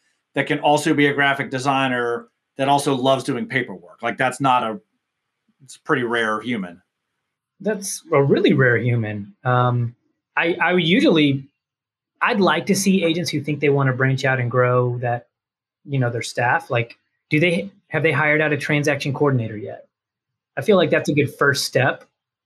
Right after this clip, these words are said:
Speaker 2: You know, that's someone who's already a specialist in what they do. It's task-oriented.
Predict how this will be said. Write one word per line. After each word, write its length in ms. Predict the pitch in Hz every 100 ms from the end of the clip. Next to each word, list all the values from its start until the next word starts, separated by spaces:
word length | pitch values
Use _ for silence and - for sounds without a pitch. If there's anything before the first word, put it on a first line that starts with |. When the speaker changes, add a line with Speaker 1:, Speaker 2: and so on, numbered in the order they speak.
| -
Speaker 2:
You 140 | 160
know, 160 | 165 170
that's 240 | 156 156
someone 260 | 165 160 156
who's 280 | 143 139
already 300 | 135 143 147
a 40 | 147
specialist 840 | - 151 147 - 160 160 165 -
in 80 | 131
what 200 | 131 127
they 100 | 117
do. 380 | 147 190 175 165
It's 140 | -
task-oriented. 1120 | - 135 127 156 170 165 160 160 156 156 156